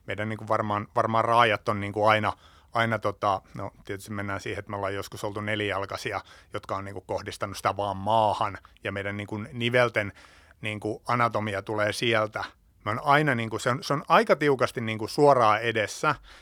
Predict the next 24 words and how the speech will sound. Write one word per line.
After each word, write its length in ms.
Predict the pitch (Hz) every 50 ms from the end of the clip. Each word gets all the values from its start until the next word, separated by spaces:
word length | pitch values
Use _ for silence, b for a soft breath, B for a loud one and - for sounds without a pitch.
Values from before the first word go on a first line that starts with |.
| B B
että 120 | 113 107 120
jos 120 | 123 117
joku 200 | 143 143 143 143
kohde 340 | - 160 165 170 165 165 156
alkaa 400 | 135 127 123 120 - 131 120 123
olla 180 | 127 131 120 113
esimerkiksi 380 | 117 117 127 117 113 - 139
neljäkymmentäviisi 640 | 135 139 143 135 135 127 - 135 135 135 131 - -
astetta 340 | 113 - - 113 - - 113
meistä 300 | 107 107 107 101 - 127
sivussa, 560 | - - 160 151 143 131 104 - - - 107 B B B B B
niin 80 | - 113
me 60 | 113
ollaan 220 | 120 127 127 120
heti 260 | 117 151 151 - 143 117
paljon 460 | - - 143 143 143 135 117 101 101
heikompia. 640 | 113 107 104 101 - 107 104 104 - 131 - - - b b b b b b b
Jos 160 | 110 107 -
se 80 | - 127
on 100 | 123 143
yhdeksänkymmentä 560 | 160 165 196 208 - - 156 123 113 110 110
astetta 340 | 104 - - 113 - - 107
meistä 280 | 101 101 101 - - 104
sivussa, 440 | - 113 101 101 104 - - -